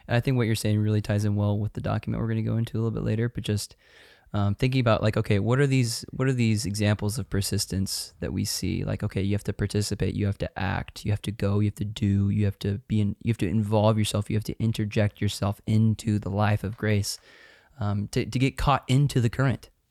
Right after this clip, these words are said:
you know? Uh, but I'm thinking about Mark five, how the hemorrhaging woman,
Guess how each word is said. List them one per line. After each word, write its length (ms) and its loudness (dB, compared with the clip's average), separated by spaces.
you 80 0
know? 240 2
Uh, 120 4
but 120 2
I'm 120 4
thinking 180 4
about 240 4
Mark 180 4
five, 360 2
how 260 0
the 80 -2
hemorrhaging 380 2
woman, 320 2